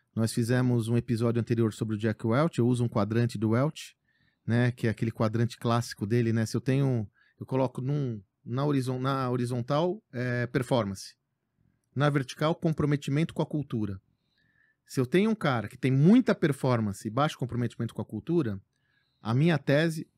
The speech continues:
que é, na realidade é a tese do Jack Welch, manda esse cara embora mais rápido do que o cara que não tá performando. Por quê? Como esse cara performa, a influência dele é muito grande, você pode perder toda a sua equipe. É claro que mandar embora é muito forte,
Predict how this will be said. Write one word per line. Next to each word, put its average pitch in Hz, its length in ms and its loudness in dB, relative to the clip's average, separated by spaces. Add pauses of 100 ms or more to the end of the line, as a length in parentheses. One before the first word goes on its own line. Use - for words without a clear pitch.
(120)
que - 100 -2
é, 123 40 2
na 117 120 0
realidade 113 280 0
é 113 40 2
a 104 40 -2
tese 107 220 -2
do 107 40 -14
Jack 120 200 -4
Welch, 143 200 0
manda 170 160 2
esse - 140 -4
cara 135 180 2
embora 175 540 6 (540)
mais 190 240 4
rápido 208 460 4
do - 120 -6
que - 80 4
o 185 60 4
cara 185 180 4
que - 80 -2
não 180 100 4
tá 175 140 2
performando. 135 720 2 (640)
Por 170 180 6
quê? 117 300 4 (380)
Como 175 160 0
esse 156 100 -2
cara 139 200 0
performa, 131 680 -2 (540)
a 120 160 2
influência 151 600 6
dele 131 180 4
é - 20 4
muito 131 220 0
grande, 165 280 4
você 156 100 -2
pode 147 180 -2
perder 139 300 -2
toda 139 220 -6
a - 20 -4
sua 139 140 -8
equipe. - 320 -14
É 156 60 -8
claro 165 300 -2
que 110 260 -2 (440)
mandar 117 240 -2
embora 117 260 0
é - 20 0
muito 110 240 -2
forte, - 580 -2